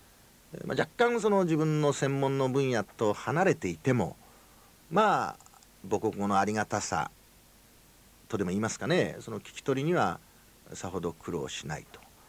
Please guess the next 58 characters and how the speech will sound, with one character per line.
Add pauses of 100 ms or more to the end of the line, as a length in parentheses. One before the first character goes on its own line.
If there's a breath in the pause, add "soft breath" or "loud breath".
(600 loud breath)
で、
こ
れ
を、
ま
あ、
英
語
に
訳
す (320)
と
い
う
こ
と
は、
ま
あ、
比
較 (180)
的 (120)
気
楽
に
で
き
る
と。 (540 loud breath)
で
も
う
一
つ
あ
り
が
た
い
こ
と
は、
そ
の、
英
語
の
良
し
悪
し
っ
て
い
う
の
は
ね、